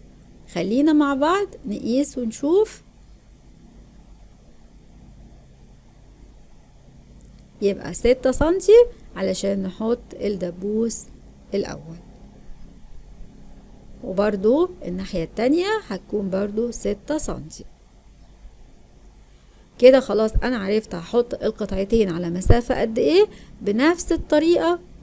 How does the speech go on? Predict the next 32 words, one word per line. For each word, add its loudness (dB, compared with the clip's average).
وهنخيط 0
برضو 2
بالابرة -2
اللي -6
هي -2
خاصة -6
بابرة، -8
اللي -4
هي 0
الابرة -2
من -8
غير -4
سن -6
اللي -2
هي -4
خاصة -6
بخياطة -8
التريكو. -2
هنثبت -4
برضو -4
القطعتين -6
بالشكل -4
ده. -8
وده 6
الشكل 2
الخياطة 6
بعد 4
ما 0
خلصنا 2
كل 6
الحلقات -2
اللي 0